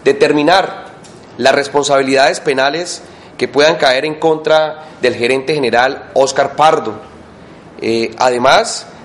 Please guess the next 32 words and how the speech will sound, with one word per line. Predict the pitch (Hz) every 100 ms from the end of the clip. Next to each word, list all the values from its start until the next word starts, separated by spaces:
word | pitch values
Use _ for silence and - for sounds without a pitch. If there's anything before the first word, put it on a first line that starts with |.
| -
de | 123
los | 123 123
otros | 156 156 180 -
implicados, | 151 139 120 - 143 165 196 -
abogado, | 110 110 123 139 165 -
que | 120
hubiere | 117 131
lugar | 139 123 127 143 - - -
en | 120
todo | 117 131
este | 135 143 139 135
hecho | 143
que | 139
hemos | 127 127
venido, | 117 117 127 131 131 - - -
eh, | 107 107 107 101 98
denunciando, | - 160 143 - 170 185 190 208 185
narrando, | 139 123 143 165 175 202 202 - -
y | -
contándole | 131 117 135 151
a | 147
los | 131
diferentes | 117 117 117 117 135
medios | 135 139 135
de | 131
comunicación, | 117 110 104 98 - 135 113 - - - -
así | 123 156
como | 190 190
además | 196 185 208 -
la | 127
formulación, | 131 123 120 135
imputación | 160 151 147 113 127 131 165